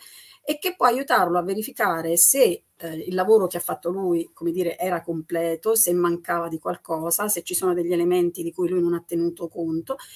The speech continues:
e anche segnalare a chi ha costruito la prova eventuali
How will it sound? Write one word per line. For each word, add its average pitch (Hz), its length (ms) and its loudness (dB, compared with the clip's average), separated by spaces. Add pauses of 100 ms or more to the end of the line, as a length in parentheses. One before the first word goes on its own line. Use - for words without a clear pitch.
(160)
e 359 60 -2
anche 190 340 2
segnalare 196 680 0
a 180 200 -10
chi 214 360 -6
ha 170 160 -10
costruito 208 500 0
la 349 100 2
prova 185 440 -2
eventuali 185 720 -2